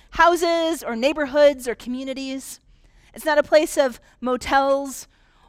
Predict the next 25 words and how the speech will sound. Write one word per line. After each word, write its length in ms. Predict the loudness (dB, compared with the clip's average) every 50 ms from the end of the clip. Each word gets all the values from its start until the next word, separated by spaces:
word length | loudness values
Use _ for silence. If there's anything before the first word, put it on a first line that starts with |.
| _ -14
or 160 | -12 -12 -12
tents 720 | -8 -6 -2 -2 -2 -2 -4 -8 -12 -12 -10 -10 -12 -12 -14 _
or 80 | -18 -12
places 380 | -6 -4 -4 -4 -6 -8 -12
to 100 | -12 -12
camp. 380 | -10 -8 -6 -6 -6 -8 -10 -14 -20 -20 -20 -20 _ _ _ _ _ _ _ _ _ _ _ _ _ _ _ _ _ _ _ _ _ _ _ _ _ _ _ _ _ _ _ _ _ _ _ _
There 160 | -6 -2 -2 -2
are 60 | -2
dangers 800 | -2 -2 -4 -4 -4 -6 -6 -6 -6 -6 -6 -8 -10 -14 -18 _ _
that 200 | -8 -8 -8 -6
lurk 240 | -4 -6 -6 -6 -8
here. 380 | -14 -14 -10 -10 -8 -10 -10 _ _ _ _ _ _ _ _ _ -4
It's 160 | -4 -2 -2
a 60 | -4
place 260 | -2 -2 -2 -2 -2 -4
where 80 | -6
there 180 | -6 -6 -8 -8
aren't 240 | -10 -12 -12 _ -14
people. 400 | -10 -8 -8 -8 -8 -12 -12 -10
People 240 | -10 -8 -8 -6
don't 200 | -6 -6 -6 -6
want 180 | -6 -8 -8 -10
to 80 | -12 -14
go 420 | -14 -12 -8 -4 -2 -2 -2 -2
here. 440 | -4 -8 -12 -12 -12 -12 -14 -18 -20